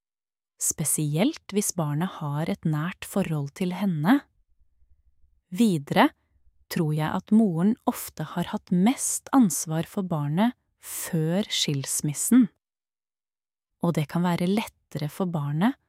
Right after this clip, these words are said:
å fortsette i et kjent og trygt miljø. I tillegg kan det gi barnet stabilitet i en vanskelig tid.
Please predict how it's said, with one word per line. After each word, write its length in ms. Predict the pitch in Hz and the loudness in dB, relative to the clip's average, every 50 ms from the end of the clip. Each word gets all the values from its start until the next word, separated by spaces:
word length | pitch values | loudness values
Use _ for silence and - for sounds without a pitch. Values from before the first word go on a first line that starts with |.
| _ _ _ _ _ _ - | _ _ _ _ _ _ -2
å 80 | 160 156 | -2 -2
fortsette 880 | 160 - - - - 143 - _ - - - - - 139 - - - 254 | -2 -4 -6 -4 -4 -4 -6 _ -10 -8 -6 -6 -6 -6 -8 -4 -2 -2
i 160 | 233 175 151 143 | 0 0 -2 -4
et 160 | - _ - | -8 _ -14
kjent 720 | - - - - - 160 208 247 294 - _ _ - - _ | -12 -10 -8 -4 0 2 2 2 2 -2 _ _ -20 -18 _
og 140 | - 156 - - | -8 -8 -8 -6
trygt 520 | - - - 254 _ - - _ - - | -6 -4 -4 -4 _ -8 -20 _ -8 -4
miljø. 380 | 165 151 147 143 139 - 123 - - _ _ _ _ _ - _ _ _ _ _ _ _ _ _ _ _ _ _ _ _ _ _ _ _ _ _ _ - _ _ _ _ _ - | -2 -2 0 0 -2 -4 -4 -8 -10 _ _ _ _ _ -20 _ _ _ _ _ _ _ _ _ _ _ _ _ _ _ _ _ _ _ _ _ _ -20 _ _ _ _ _ 0
I 100 | 220 233 | 0 0
tillegg 580 | - - - 311 254 214 208 262 330 - - - _ _ _ - | 0 -2 -4 -2 0 2 2 2 0 0 -4 -20 _ _ _ -6
kan 180 | - 220 208 214 | 0 0 0 2
det 140 | 247 254 233 | 2 2 2
gi 160 | 214 208 214 | 2 2 2
barnet 440 | 185 170 160 151 151 151 165 190 190 - | 2 0 -2 0 0 0 -2 -2 -2 -4
stabilitet 960 | - - 196 185 185 208 226 220 - - - - 208 240 254 - _ - - | -4 -4 -4 -2 0 -2 -2 -2 -6 -8 -4 -2 -2 -2 -2 -4 _ -12 -6
i 140 | - 185 190 | -2 0 2
en 120 | 196 202 202 | 2 2 4
vanskelig 720 | 226 240 214 180 151 - - - - - - 175 180 196 - | 4 2 2 2 0 -2 -2 -4 -4 -6 -6 -6 -6 -6 -6
tid. 400 | - - 254 254 226 175 156 | -4 -2 0 0 0 -2 -6